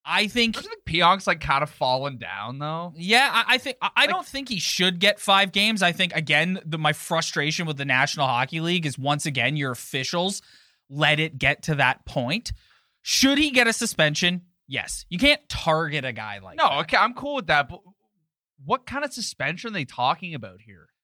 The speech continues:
Speaker 1: He has an in-person hearing, which means
Speaker 2: If, if Jason Spezza gets a five-game suspension and having zero previous history of any suspension or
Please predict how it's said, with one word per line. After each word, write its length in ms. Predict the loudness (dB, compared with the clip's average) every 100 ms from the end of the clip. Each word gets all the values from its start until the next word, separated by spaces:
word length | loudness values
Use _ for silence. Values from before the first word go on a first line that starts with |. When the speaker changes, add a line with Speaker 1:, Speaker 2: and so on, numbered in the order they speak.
| _
Speaker 1:
He 100 | 0
has 220 | 2 2
an 100 | 0 2
in-person 720 | 2 2 0 0 0 0 -4
hearing, 580 | -2 -2 -2 -2 -6 -8
which 220 | -8 -6
means 360 | -4 -2 -2 -2
Speaker 2:
If, 100 | -2
if 40 |
Jason 440 | 0 2 2 -2 -4
Spezza 500 | -6 -4 -2 -2 -2
gets 140 | -4
a 60 | -8
five-game 800 | -10 -6 -2 -2 -2 -4 -4 -6
suspension 880 | -10 -10 -8 -8 -6 -6 -6 -6 -14 _ _ _ -6
and 160 | 0
having 360 | 2 2 0 -4 -12
zero 600 | -12 -4 -2 0 2 0
previous 600 | -2 -4 -4 -4 -6 -6
history 600 | -10 -10 -6 -4 -2 -2
of 140 | -4 -4
any 240 | -2 0 -2
suspension 720 | -4 -6 -4 -6 -4 -4 -2
or 140 | -2